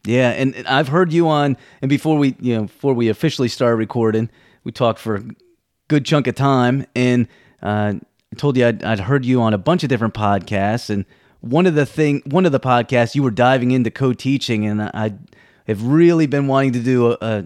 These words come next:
an episode on co-teaching. I was just looking for the right person, and you were saying all the right things. So I really appreciate your time. Before we get into any of that, though, man, I, you gotta just share with everybody your interesting journey, your educational journey of how you've ended up to where you're at now.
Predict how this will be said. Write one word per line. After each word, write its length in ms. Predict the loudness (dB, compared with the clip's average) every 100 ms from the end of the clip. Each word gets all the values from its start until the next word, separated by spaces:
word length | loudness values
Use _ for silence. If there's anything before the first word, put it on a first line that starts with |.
| -6
an 120 | -2
episode 560 | 0 0 -2 0 0 0
on 220 | -2 -4
co-teaching. 640 | -2 -4 -2 -4 -4 -4 -4
I 60 |
was 80 | -4
just 160 | -4 -2
looking 260 | -2 -2
for 100 | -2
the 100 | -2
right 220 | 0 -2 0
person, 480 | -2 -2 -2 -4
and 240 | -2 -4 -8 _ _ _
you 80 | -2
were 80 |
saying 260 | 0 2 2
all 140 | 2
the 80 | 2
right 240 | 2 0 2
things. 400 | 0 0 -4 -12 _ _ _
So 180 | 0
I 20 | 0
really 280 | 0 0
appreciate 360 | 0 -2 -2 -2
your 80 | -4
time. 300 | 0 0 0
Before 200 | 0 0
we 80 | 0
get 100 | 0
into 140 | 0
any 180 | 0 0
of 80 | 0
that, 260 | 0 0
though, 160 | 0 -2
man, 320 | -2 -4 -6 -8
I, 100 | -10 -12 -10
you 120 | -6
gotta 240 | 0 0 0
just 200 | -4 -8 _
share 280 | -12 -2 2
with 120 | 4
everybody 400 | 2 0 0 0
your 220 | 0 -2 -2
interesting 500 | -4 -4 -4 -2 0
journey, 520 | 0 0 0 -2 -6 _ _ _
your 120 | -6 -2
educational 640 | -2 -2 0 0 0 -4
journey 380 | -2 0 0 0
of 100 | -2
how 140 | -2
you've 220 | 0 0
ended 220 | 0 0 -2
up 160 | -4
to 100 | -8
where 180 | -2 0
you're 200 | 2 2
at 220 | 0 -2
now. 320 | -4 -4 -6